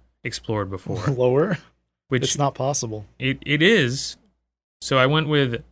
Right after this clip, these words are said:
Speaker 1: Top Ramen.
Speaker 2: I, I gue-, yeah, I guess you can make the argument there.
Speaker 1: Yep. So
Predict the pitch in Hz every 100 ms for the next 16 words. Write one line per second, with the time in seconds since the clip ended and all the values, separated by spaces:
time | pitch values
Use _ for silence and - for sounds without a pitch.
0 | _ _ _ - 143 - 131 120 110 95
1 | 95 104 _ _ _ _ _ _ _ _
2 | _ _ _ _ _ _ _ _ - -
3 | 127 - 143 156 151 175 127 131 139 135
4 | 131 131 127 131 127 117 98 120 131 -
5 | _ 135 151 - - _ _ _ _ -
6 | 156 147